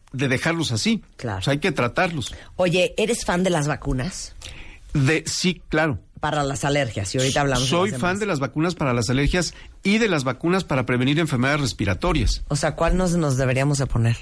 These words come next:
Speaker 1: Todo mundo, influenza
Speaker 2: Ajá.
Speaker 1: y la vacuna de neumonía.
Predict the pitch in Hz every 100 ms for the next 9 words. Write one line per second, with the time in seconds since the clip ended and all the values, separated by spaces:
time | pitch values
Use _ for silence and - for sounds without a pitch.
0 | - - 175 175 190 185 190 196 165 139
1 | 139 139 151 151 214 - - 127 127 165
2 | - 160 196 - 147 131 123 143 156 143
3 | 123 113 113 127 104